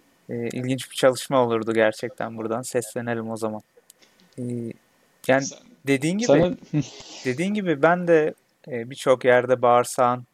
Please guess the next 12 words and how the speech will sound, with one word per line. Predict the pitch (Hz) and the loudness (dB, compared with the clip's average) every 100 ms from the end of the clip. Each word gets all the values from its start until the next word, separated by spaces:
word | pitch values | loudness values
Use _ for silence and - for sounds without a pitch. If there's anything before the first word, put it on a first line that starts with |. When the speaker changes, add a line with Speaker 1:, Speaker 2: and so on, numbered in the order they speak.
| _ - | _ -20
Speaker 1:
ikinci | - 135 123 | -14 -10 -4
beyin | 120 123 | -2 -2
olarak | 127 120 120 120 127 | -2 -2 -2 -2 -4
nitelendiğini | 123 139 123 120 120 123 127 | -8 -2 0 -2 -4 -8 -4
görüyorum. | 127 131 156 156 - _ _ _ _ _ _ _ _ _ _ _ _ _ _ _ _ 131 | -2 0 0 -2 -8 _ _ _ _ _ _ _ _ _ _ _ _ _ _ _ _ -8
Bunun | 131 | -6
üstüne | 123 - 131 123 | -6 -8 0 2
yazılan | 120 117 120 120 | 4 2 2 0
kitaplar, | - - 120 - 123 117 | -2 -4 -4 -2 0 0
araştırmalar | 120 123 117 117 - 127 117 120 117 113 | 0 -2 -2 -2 -8 -6 -2 0 0 0
da | 107 | 0
var. | 123 - | 0 -2